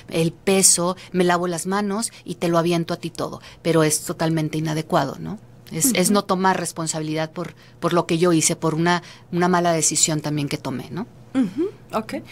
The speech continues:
Speaker 2: Ahora, cuan-, una, cambiando el tema, a otro ejemplo. Cristi, eh, una pareja, ¿no? O sea, tiene situaciones, tiene problemas, como bien decíamos, pero existe un divorcio y siempre se da la situación de,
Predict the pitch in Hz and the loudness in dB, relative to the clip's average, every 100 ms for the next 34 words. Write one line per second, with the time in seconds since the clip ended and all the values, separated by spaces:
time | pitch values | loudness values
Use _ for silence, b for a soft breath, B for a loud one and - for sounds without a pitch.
0 | B B B 233 214 170 - - 285 269 | B B B 4 4 0 -8 -2 0 0
1 | 262 285 311 - - - - 269 277 285 | -2 0 0 -4 -18 -10 0 0 2 -2
2 | 311 311 269 208 175 - 233 254 262 277 | -4 -4 -4 -4 -8 2 4 4 0 -6
3 | 269 - 214 185 156 147 - b b b | -6 -6 -8 -8 -12 -12 -20 b b b
4 | b b b - - 208 202 - 180 - | b b b -16 -4 -2 0 -4 -6 -8
5 | - - - - 285 302 320 302 285 208 | -10 -12 -10 2 4 6 4 2 -2 -6
6 | 185 175 254 - - 196 202 202 269 269 | -4 -4 -6 -10 -8 -6 -4 0 2 4
7 | 302 240 226 190 196 185 185 165 - - | 2 2 0 2 0 0 0 -2 -4 2
8 | 233 247 247 202 196 196 - 190 180 185 | 2 2 2 4 4 2 0 0 0 0
9 | 190 190 202 180 175 170 - 202 196 - | 0 -2 0 0 0 -2 0 0 0 0
10 | 233 - 233 220 202 220 214 185 B B | -2 0 0 2 4 4 4 -2 B B
11 | B 233 - 285 294 302 302 254 208 214 | B 0 6 6 6 2 -2 0 2 0
12 | 214 202 185 190 185 | -2 -6 -4 -4 -4